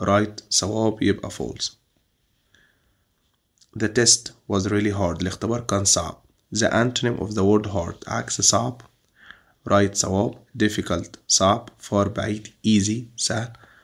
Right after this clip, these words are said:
Hard عكسها easy. We add the suffix to get the noun from meat. الاسم من يقابل meant، إي دي، إل واي، آي إن جي. نضيف الميت في الآخر.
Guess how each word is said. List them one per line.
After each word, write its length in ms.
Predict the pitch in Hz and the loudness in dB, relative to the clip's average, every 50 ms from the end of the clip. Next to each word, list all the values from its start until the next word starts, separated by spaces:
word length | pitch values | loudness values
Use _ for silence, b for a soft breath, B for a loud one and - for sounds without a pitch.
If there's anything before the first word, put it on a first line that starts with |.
| b b b b b - | b b b b b 0
Hard 240 | 110 107 107 95 90 | 0 0 2 0 -2
عكسها 420 | 87 92 - - - 107 110 110 | -4 -4 -4 -4 -4 -4 -4 -4
easy. 360 | - - 95 95 87 - - - - _ _ _ _ _ _ _ _ _ _ _ _ _ _ _ _ _ _ _ _ _ _ _ _ - | -4 -2 -2 -2 -2 -4 -6 -10 -16 _ _ _ _ _ _ _ _ _ _ _ _ _ _ _ _ _ _ _ _ _ _ _ _ 2
We 100 | 107 107 | 2 4
add 280 | - - - 113 113 110 | 4 4 2 0 0 0
the 80 | 110 95 | 0 0
suffix 540 | - - 104 104 - 127 127 - - - - - | 2 2 2 2 0 -2 -2 0 -2 -4 -2 0
to 80 | 101 98 | -2 0
get 240 | 98 110 104 101 101 | 2 2 0 2 2
the 120 | 104 92 | 2 2
noun 300 | 92 98 98 107 110 113 | 2 4 2 2 2 0
from 360 | 110 - 101 98 98 92 87 | -2 -2 0 0 0 0 0
meat. 260 | 82 - - - - - | -2 -6 -10 -12 -10 -6
الاسم 400 | - - - 107 101 - - 101 | -2 2 4 4 4 4 4 2
من 140 | 95 90 | 0 0
يقابل 540 | 92 90 - - - 104 92 87 87 87 92 | -2 -2 -4 -4 -2 0 0 0 0 -2 -4
meant، 480 | - 98 104 110 120 127 139 139 - - b b b b b b b b b b b - | -6 -4 -2 0 0 0 0 -2 -6 -12 b b b b b b b b b b b 0
إي 120 | 107 104 | 2 2
دي، 360 | 101 101 104 104 110 107 - - _ - - | 2 2 2 0 0 -2 -6 -14 _ -10 -4
إل 180 | 104 101 95 92 | 0 0 2 2
واي، 360 | 87 92 95 98 107 127 - - - - | 2 4 4 4 2 0 -2 -6 -6 -4
آي 160 | 104 90 - | -2 0 0
إن 180 | 101 101 95 92 | 0 0 0 0
جي. 260 | 90 101 107 117 - B B B B B B B B B | 0 0 0 -2 -2 B B B B B B B B B
نضيف 380 | 98 98 95 107 104 - - - | -2 0 0 0 0 0 0 0
الميت 360 | 107 104 101 104 104 104 104 | 2 2 4 4 4 2 2
في 100 | - - | 0 -4
الآخر. 580 | 85 - - 95 101 123 - - 135 135 135 | -2 0 2 2 2 2 2 2 0 0 -2